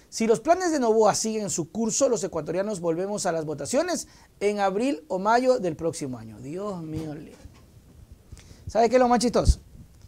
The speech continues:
Que gastan plata en eso en mayo del dos mil veinticuatro en elecciones y luego hay nuevas convocatorias porque en febrero del dos mil veinticinco otra vez elecciones.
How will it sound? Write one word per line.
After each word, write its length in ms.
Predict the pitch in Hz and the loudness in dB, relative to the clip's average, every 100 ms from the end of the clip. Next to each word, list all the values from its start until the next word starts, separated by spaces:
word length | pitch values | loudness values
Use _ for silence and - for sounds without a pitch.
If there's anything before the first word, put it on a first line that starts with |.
| _ - - | _ -20 -8
Que 120 | 160 | 2
gastan 320 | 208 220 247 | 4 6 2
plata 240 | 226 240 254 | 2 0 2
en 100 | 277 | 2
eso 380 | 269 - 202 - _ _ _ _ - | 2 2 0 -4 _ _ _ _ -8
en 180 | 165 165 | -6 2
mayo 300 | 208 247 233 | 4 6 4
del 140 | 196 | 2
dos 100 | 180 | 0
mil 100 | 196 | 0
veinticuatro 400 | 214 208 226 226 | 0 0 0 0
en 80 | 226 | 0
elecciones 580 | 226 220 269 208 190 - _ _ _ | -2 4 4 4 -4 -14 _ _ _
y 100 | 185 | -2
luego 300 | 185 220 220 | 2 6 8
hay 140 | 214 208 | 8 6
nuevas 360 | 196 240 254 | 0 2 2
convocatorias 680 | 247 240 240 214 254 226 208 | 0 -2 -2 0 2 2 0
porque 440 | - 180 175 175 | 0 -2 -2 -6
en 160 | 170 165 | -6 -6
febrero 480 | 151 156 214 285 254 | -6 4 10 12 12
del 100 | 208 | 8
dos 120 | 180 | 2
mil 100 | 220 | 0
veinticinco 640 | 247 247 247 254 233 240 - - - _ _ - | 0 -2 -2 -2 0 -2 -4 -20 -20 _ _ -2
otra 880 | 170 190 202 196 160 - 143 135 131 | 4 8 8 6 0 -6 -6 -6 -8
vez 540 | 143 160 160 156 143 | -6 -4 -4 -4 -6
elecciones. 1000 | 127 120 113 - 123 117 117 120 120 113 | -10 -12 -14 -14 -12 -12 -14 -16 -16 -14